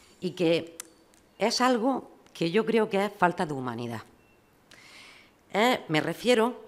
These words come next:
a la compra de los nichos. Hemos pasado porque un señor ha llegado aquí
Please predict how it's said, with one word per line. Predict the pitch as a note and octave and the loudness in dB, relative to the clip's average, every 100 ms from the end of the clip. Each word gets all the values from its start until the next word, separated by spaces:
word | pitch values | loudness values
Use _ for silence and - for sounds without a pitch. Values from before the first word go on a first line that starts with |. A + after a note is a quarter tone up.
| - | -2
a | |
la | D3+ D3+ | 0 2
compra | F#3 F3 C#3 | 0 0 -2
de | |
los | B2+ A#2 | -2 -4
nichos. | A2+ G#2 - - _ _ _ - | -8 -10 -16 -20 _ _ _ -4
Hemos | A3 B3 | -2 -2
pasado | F#3+ E3 B2+ G#2+ - - _ _ _ _ | -4 -4 -2 -4 -6 -20 _ _ _ _
porque | C#3+ C#3 | -4 0
un | A3+ | 0
señor | A3+ E3 C3+ | 0 0 0
ha | |
llegado | C3 C3 A#2+ A#2 | 0 0 -2 -4
aquí | A2+ F3+ G#3+ | -4 -4 -4